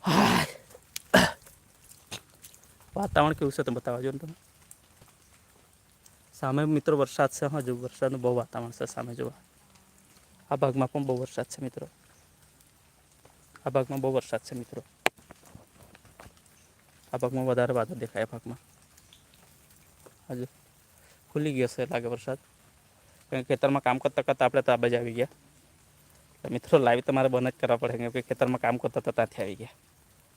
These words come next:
કેમ કે વરસાદ એટલો ફાસ્ટ બધો આવ્યો ને, એટલો સ્પીડમાં આવ્યો ને. મેહુલ! ઓ મેહુલ! ચાલો રે, ખુલ્લો છે, બધું લાખેલું છે તો હ-, બધું હરખું કરી લે.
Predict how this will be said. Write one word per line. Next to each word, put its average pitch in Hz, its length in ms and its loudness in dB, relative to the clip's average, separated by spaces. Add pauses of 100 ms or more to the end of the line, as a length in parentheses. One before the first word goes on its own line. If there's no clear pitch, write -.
(120)
કેમ - 140 -16
કે 123 140 2
વરસાદ 131 320 2
એટલો 143 220 2 (500)
ફાસ્ટ 131 420 6
બધો 151 240 2
આવ્યો 147 220 6
ને, 143 80 2
એટલો 131 260 4
સ્પીડમાં 151 480 0
આવ્યો 156 180 6
ને. 139 100 0 (540)
મેહુલ! 226 360 12 (1400)
ઓ 202 120 12
મેહુલ! 214 320 12 (1900)
ચાલો 180 200 12
રે, 262 100 12
ખુલ્લો 233 300 12
છે, 277 160 12 (160)
બધું 165 240 8
લાખેલું 202 300 12
છે 233 140 12
તો 233 100 12
હ-, 202 240 12 (340)
બધું 175 240 8
હરખું 185 240 6
કરી 202 220 10
લે. 208 120 12